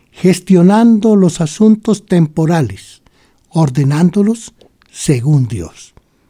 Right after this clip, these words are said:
Qué importante es entender así nuestro papel de laicos.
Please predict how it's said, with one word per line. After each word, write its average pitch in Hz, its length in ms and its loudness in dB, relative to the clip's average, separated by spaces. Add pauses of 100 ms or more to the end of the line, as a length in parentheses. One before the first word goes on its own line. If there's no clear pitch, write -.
(1800)
Qué 165 120 -2
importante 170 920 0
es 151 160 -6
entender 131 520 -6
así 127 260 -6
nuestro 131 440 -6
papel 113 420 -14
de 110 160 -12
laicos. - 680 -8